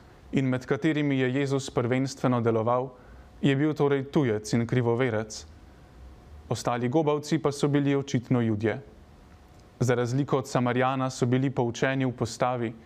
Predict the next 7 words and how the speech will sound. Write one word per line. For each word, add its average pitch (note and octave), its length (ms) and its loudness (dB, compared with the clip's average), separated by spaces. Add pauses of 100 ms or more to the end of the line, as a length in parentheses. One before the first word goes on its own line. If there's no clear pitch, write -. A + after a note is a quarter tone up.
(500)
torej A#2+ 200 2
naukih C3+ 480 0
in B2+ 100 4
pravilih B2+ 580 0
današnje A#2+ 520 0
stare A#2+ 380 -2
zaveze. A#2 480 0